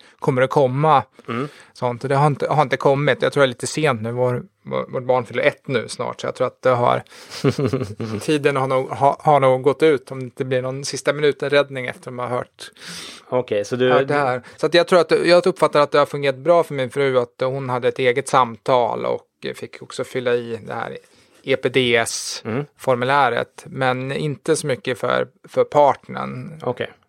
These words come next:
Speaker 1: I alla fall inte strukturerat liksom på ett sätt, och där tror jag att det finns en hel del att göra.
Speaker 2: Just det, och det kommer vi prata lite mer om i nästa avsnitt som sagt. Eh, och det finns ju säkert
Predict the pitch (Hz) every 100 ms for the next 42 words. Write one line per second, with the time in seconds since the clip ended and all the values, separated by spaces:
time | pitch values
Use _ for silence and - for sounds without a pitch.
0 | _ _ _ _ _ _ - 131 139 151
1 | 147 127 127 139 - 151 151 120 110 -
2 | - - 123 131 - 127 131 131 131 120
3 | 117 120 117 - 123 120 120 127 127 135
4 | 131 131 120 _ - 135 131 - - 135
5 | 123 123 120 - 123 117 123 127 127 117
6 | 117 117 120 113 113 117 117 117 113 -
7 | 110 - 107 110 - 123 117 117 139 135
8 | 131 151 131 135 123 110 113 - -